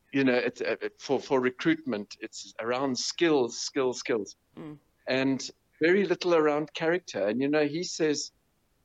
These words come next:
Speaker 1: in order to be fully trustworthy, you have to be able to, you have to be, in, in order to be trusted, you have to be trustworthy in competence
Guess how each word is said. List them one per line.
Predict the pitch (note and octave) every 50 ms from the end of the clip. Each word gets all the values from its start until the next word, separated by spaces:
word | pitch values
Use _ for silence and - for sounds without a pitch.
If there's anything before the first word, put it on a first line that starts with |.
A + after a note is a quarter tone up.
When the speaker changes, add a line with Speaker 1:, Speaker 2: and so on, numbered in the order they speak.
| _
Speaker 1:
in | - C#3+ D3
order | - A#2+ D#3 F3+ G3+ G#3
to | G#3 - D#3+
be | C3+ D3+ D3
fully | C#3+ D3 - - G3 E3+ E3+ E3 - _ _ _ _ _ _ _ -
trustworthy, | - E3+ E3 - - - - - D3+ D#3 D3+ C#3 - G#2+
you | G2 G2+ G#2+ A#2+ C3 C#3
have | C3+ D3+ E3 - -
to | - F#3+
be | D#3+ - C#3 C3+ C3+ - -
able | A#2+ C3 C#3 C3+ C#3+ D3 C#3+
to, | - - - _ _ - _ _ _ -
you | - C3+ C#3
have | D3 C#3+ -
to | - F#3+
be, | - - D#3 D3 C#3+ C3+ - _ _ _ _ _ _ _ _ _ _ _ _ _ _ _ _ _ _ _ _ _ _ _ -
in, | C#3+ C#3+ - _ - A#2+ _ - - - -
in | D3+ D3 D#3+
order | F3 F#3+ G#3+ G#3+
to | G#3+ - F#3
be | D#3 D3 C3+
trusted, | C#3+ - D3+ D3 C#3+ - - B2 A2 - -
you | B2
have | A#2+ -
to | - -
be | - A2+
trustworthy | - - D#3 D3 C#3 - - - C3+ B2+ B2 A#2 B2+ B2 -
in | - A#2+
competence | - - D3+ C#3+ - - _ - - C3 B2 B2+ B2+ - -